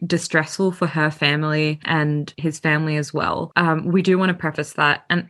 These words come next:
I, I think that the thing that makes this particularly interesting is that her followers were kinda solving this case as it was happening. It was, like, live. We have a step-by-step timeline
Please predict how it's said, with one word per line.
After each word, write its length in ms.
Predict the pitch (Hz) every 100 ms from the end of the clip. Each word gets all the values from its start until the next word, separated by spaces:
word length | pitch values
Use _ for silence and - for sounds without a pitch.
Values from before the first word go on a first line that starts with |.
| - -
I, 120 | 196 -
I 80 |
think 280 | 196 269 240
that 220 | 220 - -
the 220 | 185 180
thing 240 | 190 180
that 140 | 170 147
makes 360 | 170 180 -
this 240 | - 180 -
particularly 500 | 175 180 175 175 165
interesting 500 | 170 170 - 165 165
is 200 | 160 -
that 420 | 160 147 - - - _
her 120 | 202
followers 800 | 208 185 175 185 160 - - - _ _ _ _ _
were 120 | 170 175
kinda 320 | 190 180 175
solving 540 | - 170 175 185 180
this 180 | 170 170
case 640 | - 170 160 - - - _ _ _ _ _ 165
as 260 | 180 165
it 80 | 175
was 160 | 180 175
happening. 640 | 160 151 - 80 - 165
It 80 | -
was, 200 | 185 175
like, 220 | 170 151
live. 600 | 156 151 147 143 131 165 - _ _ _
We 240 | 175 180 175
have 400 | 185 170 160 - -
a 60 |
step-by-step 1160 | 175 - - 180 180 180 170 - - 160 160 -
timeline 800 | - 156 160 151 - - 160